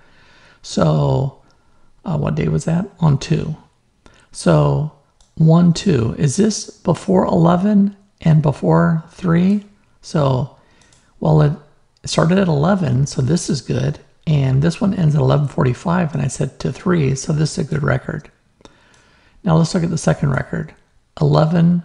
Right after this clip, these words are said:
to three, can that fit inside of there? Yes, that can fit in there. Now eleven to three,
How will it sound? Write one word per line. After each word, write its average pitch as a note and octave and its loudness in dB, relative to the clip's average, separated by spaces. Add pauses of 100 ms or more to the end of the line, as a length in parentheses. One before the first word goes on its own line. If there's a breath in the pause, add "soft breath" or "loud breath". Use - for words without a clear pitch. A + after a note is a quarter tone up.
(100)
to F3 -2
three, E3 2
can E3 -2
that D3+ -2
fit E3 0
inside E3 0
of E3+ -2
there? F3 -2
Yes, D3 -2
that D3+ -6
can D3 -2
fit C#3+ -2
in C3 0
there. C#3 -6
Now D#3 2
eleven E3 2
to E3+ -4
three, F#3 0